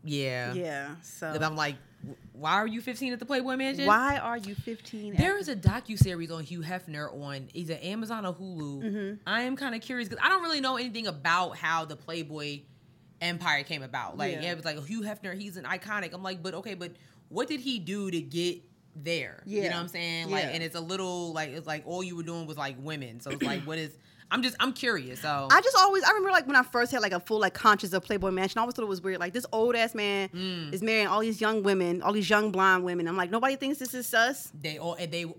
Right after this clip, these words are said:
Speaker 1: all was blonde.
Speaker 2: They were all
Speaker 1: The
Speaker 2: blonde with
Speaker 1: fixation was
Speaker 2: big, with big
Speaker 1: ridiculous.
Speaker 2: boobs.
Speaker 1: The fixation was odd.
Speaker 2: It was weird. Y'all are going to jail.
Speaker 1: Very odd.
Speaker 2: <laughs> Y'all are going
Speaker 1: Very
Speaker 2: to jail.
Speaker 1: odd.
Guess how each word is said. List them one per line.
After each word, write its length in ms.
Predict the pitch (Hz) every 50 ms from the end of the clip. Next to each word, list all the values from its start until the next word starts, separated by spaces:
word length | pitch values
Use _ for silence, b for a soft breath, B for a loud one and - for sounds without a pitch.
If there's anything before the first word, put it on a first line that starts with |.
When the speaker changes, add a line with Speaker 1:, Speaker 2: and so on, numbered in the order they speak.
| - _
Speaker 1:
all 320 | 170 180 180 185 180 175 165
was 140 | 165 -
blonde. 440 | 139 147 143 131 110 110 113 113 - - _ b b b b b
Speaker 2:
They 80 | - 196
were 120 | 185 185
all 200 | 143 202 226 240
Speaker 1:
The 60 | 233 208
Speaker 2:
blonde 340 | 226 220 226 220 220 214 -
with 120 | 196 190
Speaker 1:
fixation 280 | 180 - 233 240 196 190
was 60 | 185
Speaker 2:
big, 80 | 165 -
with 100 | 208 202
big 60 | 143 135
Speaker 1:
ridiculous. 260 | 202 214 220 185 185
Speaker 2:
boobs. 540 | 202 202 196 185 175 170 156 160 - - - - - _ _ _ - - - - - - 143
Speaker 1:
The 80 | 135
fixation 560 | - - 151 139 - 160 156 156 - 156 143
was 160 | 139 135 - - -
odd. 260 | 131 135 131 120 117
Speaker 2:
It 80 | 214 220
was 140 | 247 247 233
weird. 260 | 233 262 262 233 190
Y'all 160 | 208 226 226
are 40 | 233
going 220 | 226 226 240 240
to 80 | 233 220
jail. 340 | 202 208 220 226 196 147 139
Speaker 1:
Very 380 | 135 165 165 165 156 147 139
odd. 340 | 101 131 123 107 82 82 -
Speaker 2:
<laughs> 0 |
Y'all 140 | 220 208 196
are 40 | 196
going 240 | 196 208 208 202 185
Speaker 1:
Very 160 | 185 185 180
Speaker 2:
to 60 | 185
jail. 120 | 170 165 135
Speaker 1:
odd. 280 | 123 113 95 95 101